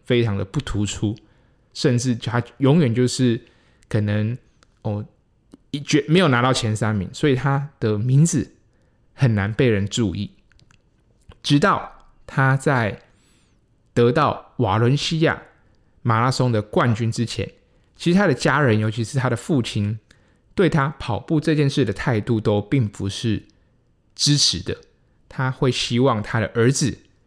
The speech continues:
能够找一个正常能够养家糊口的工作就好了。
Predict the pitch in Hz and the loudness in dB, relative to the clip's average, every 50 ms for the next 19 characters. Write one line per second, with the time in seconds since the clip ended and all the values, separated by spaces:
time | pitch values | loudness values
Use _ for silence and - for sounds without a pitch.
0 | _ _ _ - 110 113 120 139 131 127 - - 107 90 95 95 107 113 113 - | _ _ _ -6 -4 -2 0 0 -2 -2 -2 -4 -6 -4 -4 -4 -4 -4 -4 -2
1 | 120 104 104 - - _ _ _ _ _ _ _ _ _ _ _ - - - 233 | -4 -4 -4 -6 -10 _ _ _ _ _ _ _ _ _ _ _ -2 0 2 4
2 | 160 131 - - 117 113 110 110 110 113 120 123 - 143 131 120 104 98 98 101 | 4 2 0 -2 -4 -4 -2 -2 -2 -2 -2 0 2 2 4 4 2 2 0 0
3 | - - 127 139 143 - 120 120 120 - 101 98 92 - - 104 107 113 - - | 0 0 2 2 2 2 0 0 0 -2 -4 -4 -4 -4 -2 -2 -2 -2 -2 -2
4 | 110 90 - - _ - - - 123 110 101 - - - 190 | -2 -2 -4 -10 _ -8 -4 -2 -2 -2 -4 -6 -12 -12 -14